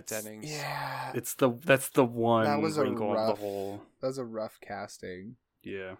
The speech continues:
Speaker 1: yeah. 'Cause I remember reading along with the book. Um,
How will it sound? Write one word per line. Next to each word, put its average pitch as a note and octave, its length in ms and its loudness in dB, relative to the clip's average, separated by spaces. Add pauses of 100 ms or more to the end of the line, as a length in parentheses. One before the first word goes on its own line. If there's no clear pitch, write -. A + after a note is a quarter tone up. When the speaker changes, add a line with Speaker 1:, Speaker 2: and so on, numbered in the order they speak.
(260)
Speaker 1:
yeah. G2 280 -4 (640)
'Cause E3 140 4
I - 20 10
remember E3+ 320 8
reading A#2+ 440 4
along G#2+ 440 4
with G#2 160 -2
the A2 80 -4
book. G2+ 420 -4 (460)
Um, G2 480 -12